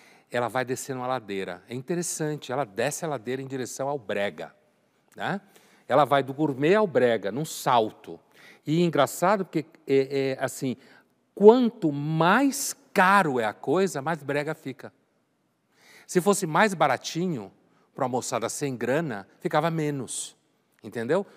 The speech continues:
Um parque público básico, onde as pessoas vão lá e fazem yoga, ou abraçam árvore, ou fazem piquenique. Mas quando virou caro, ficou mais brega.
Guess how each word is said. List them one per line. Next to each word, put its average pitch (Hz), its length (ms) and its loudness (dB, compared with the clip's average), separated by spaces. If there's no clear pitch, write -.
Um 151 100 -8
parque 135 540 4
público 131 600 -2
básico, 110 600 4
onde 117 100 -6
as 113 100 -8
pessoas 104 340 -8
vão 113 200 -4
lá 107 420 2
e 110 100 -8
fazem 117 460 -4
yoga, 101 680 4
ou 110 200 2
abraçam 107 560 0
árvore, 95 720 -2
ou 113 100 -2
fazem 113 320 -4
piquenique. 127 540 -8
Mas 147 220 -2
quando 220 360 4
virou 170 240 6
caro, 139 640 -2
ficou 185 240 -2
mais 120 160 -6
brega. 92 360 -8